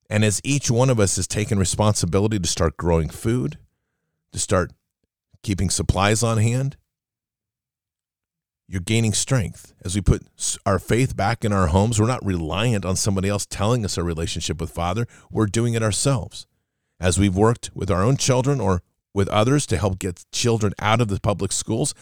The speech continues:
they're safe from the threats of vaccines. They're safe from the indoctrinations of the groomers.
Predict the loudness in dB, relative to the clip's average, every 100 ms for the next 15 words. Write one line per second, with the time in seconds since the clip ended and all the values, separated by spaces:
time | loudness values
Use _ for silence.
0 | -14 -2 -2 0 -2 -2 -4 -2 0 0
1 | 0 0 0 -2 -2 -4 -4 -6 -6 -8
2 | -14 _ _ _ _ _ _ _ -2 0
3 | 0 0 -2 -4 -4 0 2 2 0 0
4 | -2 -2 -2 -2 -2 -2 -2 -2 -2 -2
5 | -8 -12